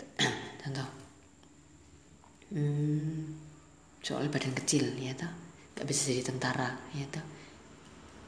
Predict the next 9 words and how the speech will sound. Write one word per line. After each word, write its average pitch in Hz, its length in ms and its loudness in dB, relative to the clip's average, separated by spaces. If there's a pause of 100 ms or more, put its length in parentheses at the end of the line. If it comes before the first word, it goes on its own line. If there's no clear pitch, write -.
(180)
Diturunkan 170 880 4
menjadi 143 400 2 (240)
guru 139 480 4
olahraga. 127 680 2 (840)
Gitu. - 420 -14 (300)
Ketika 143 120 6 (120)
jadi 151 160 6
guru 131 240 6
olahraga, 131 640 4